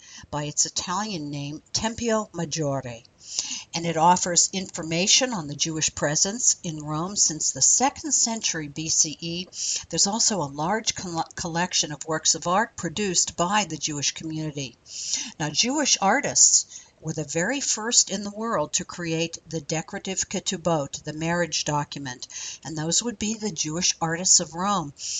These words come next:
And these ketubot are on display, and they're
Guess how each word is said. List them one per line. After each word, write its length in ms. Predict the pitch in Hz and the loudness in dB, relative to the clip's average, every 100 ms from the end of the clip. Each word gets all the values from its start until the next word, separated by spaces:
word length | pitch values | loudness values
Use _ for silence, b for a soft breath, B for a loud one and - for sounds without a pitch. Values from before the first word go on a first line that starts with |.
| B - | B -6
And 140 | 170 | -4
these 240 | 190 247 - | 2 2 2
ketubot 560 | 285 - 196 214 202 | 2 0 4 4 4
are 160 | 175 160 | 0 0
on 100 | 170 | 0
display, 640 | 170 - - 170 165 170 | 4 2 2 -2 0 0
and 140 | 147 | -2
they're 100 | 147 | -6